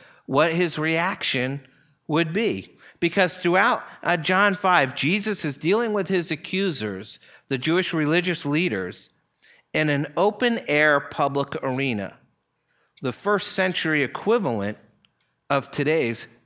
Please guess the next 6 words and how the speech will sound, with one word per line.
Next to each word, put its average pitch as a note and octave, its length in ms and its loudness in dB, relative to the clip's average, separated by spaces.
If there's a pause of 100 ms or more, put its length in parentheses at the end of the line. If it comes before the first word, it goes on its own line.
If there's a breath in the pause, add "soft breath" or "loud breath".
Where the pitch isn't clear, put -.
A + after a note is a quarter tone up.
televised A2+ 840 -4 (220)
courtroom. G#2+ 560 -6 (2750)
And D3 160 0
so D3+ 360 0 (440)
we D3+ 200 0
start. G#3 580 -2